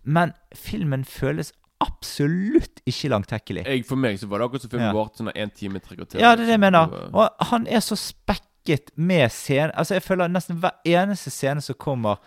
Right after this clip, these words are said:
Speaker 1: er på en måte en høydepunkt.
Speaker 2: Ja, for jeg kan si det, jeg kan bare si, det er kun egentlig en scene eller en seksjon av filmen som noen fans ikke liker, men når, når jeg så det nå, jeg bare sånn, jeg synes det er kult, jeg.
Speaker 1: Mm.
Speaker 2: Og det er liksom det der med Bruce Willis og hun der damen sin, når de er oppe i det hotellrommet, eller motellrommet,
Speaker 1: Mm.
Speaker 2: når han, de ligger i sengen, og folk bare sånn,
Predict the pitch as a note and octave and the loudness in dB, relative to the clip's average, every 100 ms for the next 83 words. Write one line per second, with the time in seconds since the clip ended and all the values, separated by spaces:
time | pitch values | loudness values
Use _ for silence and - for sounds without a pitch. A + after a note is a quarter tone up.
0 | - _ - D3+ - B2 A#2+ - B2 A2 | -20 _ 2 4 4 -2 -2 0 -2 0
1 | A2+ G#2+ - A2+ A#2 B2 - E2+ C#3+ D3 | -2 -4 -4 -2 -2 -2 -4 -6 -4 -2
2 | G3 F#3 - F#3 D3+ E3+ F#3+ F#3 F#3 - | 0 -2 -2 -2 -2 -2 -2 -2 -4 -6
3 | _ E3 F3 G#3+ D#3 C#3+ C#3+ - F3+ D3 | _ -4 0 -2 -2 -4 -6 -6 -2 -2
4 | B2+ - - A#2 C#3 D3+ B2 A#2+ C#3 A#2+ | -2 -4 -2 0 0 0 0 -2 -4 -6
5 | - D3+ B2+ G#2 C3+ C3+ A2+ G2 G2+ G2 | -8 -4 -4 -2 -2 0 -2 -2 -4 -4
6 | - _ _ _ A2 A2 A#2+ A#2 - B2 | -8 _ _ _ 0 2 2 0 -2 0
7 | A#2+ G#2+ F#2+ G#2+ G2+ F#2+ - C3 C#3 F#3+ | 0 -2 -8 -6 -6 -8 -6 -4 -2 -2
8 | F#3 - F3 F3+ F3+ D#3+ C3 A2+ G#2+ G#2+ | -2 -4 -4 -2 0 2 2 0 0 -4
9 | C#3 - - - G#2+ - G2+ D3+ D3 C#3 | -6 -10 -14 -12 -12 -6 -4 -4 -2 -4
10 | F#2 A2+ D#3 C#3+ F3 F3 E3 C#3 C3 B2 | -4 -4 0 0 2 0 0 0 0 0
11 | A2+ A#2+ B2+ C#3+ C3+ G#2+ G2 G#2+ A#2 A2 | -2 -4 -2 0 0 0 -2 -4 -2 -4
12 | G2+ G2 G2+ A2+ G#2+ G2 F2+ F#2 G2+ G2+ | -2 -2 -2 -4 -6 -8 -6 -4 -4 -4
13 | F2 - G2+ G2 G2 G2+ F#2+ F2 E2+ E2+ | -6 -6 -6 -6 -6 -6 -6 -8 -8 -8
14 | F#2+ F2+ A#2 G2+ F2+ D2+ C2+ - _ _ | -8 -6 -2 -2 -2 -6 -10 -12 _ _
15 | G#2+ G#2+ G#2+ G#2 G2+ F#2 - G2 F#2 F2+ | -2 -2 -2 -4 -6 -6 -4 -6 -6 -10
16 | F#2+ G#2 - F#2+ | -8 -8 -8 -8